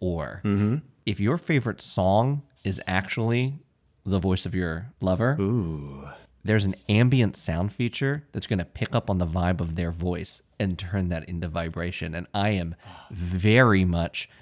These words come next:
Speaker 1: going to incorporate that into some long-distance roleplay.
Speaker 2: Oh my God. Voices.
Speaker 1: Satisfyer uses the highest privacy protection with their app. They do not save your data.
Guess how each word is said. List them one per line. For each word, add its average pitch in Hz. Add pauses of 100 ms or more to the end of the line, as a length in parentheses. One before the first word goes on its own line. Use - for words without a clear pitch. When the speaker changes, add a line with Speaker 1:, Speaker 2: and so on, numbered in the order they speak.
Speaker 1:
going 95
to 85
incorporate 85
that 95 (160)
into 87
some 80
long-distance 82
roleplay. - (100)
Speaker 2:
Oh 113
my 90 (280)
God. 92
Voices. - (640)
Speaker 1:
Satisfyer 120
uses 95
the 90
highest 101
privacy 92
protection 139
with 147
their 143
app. 160 (300)
They 113
do 104
not 110
save 101
your 90
data. 147